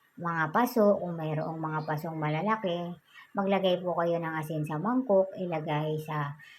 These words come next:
halaman at huwag pauulanan dahil ang asin pag natunaw,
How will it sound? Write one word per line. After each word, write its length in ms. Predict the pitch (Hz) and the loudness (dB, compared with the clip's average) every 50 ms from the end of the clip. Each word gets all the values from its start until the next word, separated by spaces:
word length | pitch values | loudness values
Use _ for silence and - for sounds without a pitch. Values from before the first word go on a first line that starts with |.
| - - _ | -20 -20 _
halaman 560 | _ 208 220 247 277 294 285 269 262 214 185 190 214 | _ 2 4 6 6 6 6 6 4 4 2 2 2
at 320 | 233 247 269 269 269 262 - 226 | 4 4 4 4 2 0 -4 -2
huwag 320 | 214 233 240 254 254 247 - | 4 4 6 6 6 4 6
pauulanan 880 | 226 226 226 214 190 196 208 214 202 196 202 208 202 185 175 165 160 | 6 6 6 6 6 4 4 4 4 4 4 4 2 2 0 -2 -2
dahil 320 | 160 180 190 196 185 180 175 - - _ _ _ - | -2 0 0 0 0 -2 -2 -6 -12 _ _ _ -4
ang 120 | 180 175 165 185 | -2 -2 0 -2
asin 320 | 180 - 233 240 240 233 | 0 2 2 2 4 2
pag 160 | 214 190 185 | 2 0 2
natunaw, 800 | 190 180 170 - 202 208 214 214 208 208 208 202 214 226 220 | 0 0 0 2 2 2 2 4 4 4 6 6 4 4 2